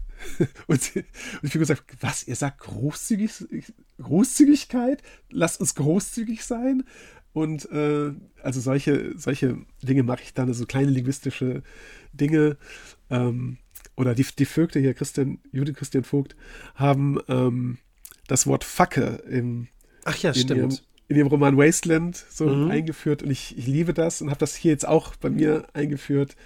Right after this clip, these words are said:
Speaker 1: Und, äh, der Elf fragt ganz unschuldig, „Dieses Wort, das du da benutzt, was bedeutet das?“ Und, ähm, sie erklärt's ihm dann, ähm, und, „Ja,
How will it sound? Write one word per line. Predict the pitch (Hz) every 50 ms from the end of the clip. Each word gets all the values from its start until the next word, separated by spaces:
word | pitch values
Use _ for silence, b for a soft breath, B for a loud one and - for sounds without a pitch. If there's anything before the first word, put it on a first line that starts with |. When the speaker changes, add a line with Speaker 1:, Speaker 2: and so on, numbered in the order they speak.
| B B B B B B B B _
Speaker 1:
Und, | - 127 127 127 127 127 - - -
äh, | 131 127 123 123 123 123 123 - B B B B -
der | 127 110
Elf | 123 139 139
fragt | - - 143 135 135
ganz | 143 131 -
unschuldig, | - 139 143 139 - 143 131 135 131 - b b b b b
„Dieses | 147 156 160 151 - 160
Wort, | 160 175 208 -
das | 185 - -
du | -
da | 151 139
benutzt, | 135 127 135 131 - - - b b b b b b b _ _ _ _ _ -
was | - - -
bedeutet | - - - 202 226 240 - 160 - -
das?“ | 107 107 110 - - - - -
Und, | - 143 143 139 135 - - -
ähm, | 143 139 135 135 127 -
sie | 120 151
erklärt's | 143 - - 143 143 165 - -
ihm | 160 156 139
dann, | 143 143 147 143 143 143 127 B B B B B B B B -
ähm, | - 139 131 131 127 131 131 123 123 - - - -
und, | 123 127 123 120 123 123 123 - _ _ _ _ _ - -
„Ja, | -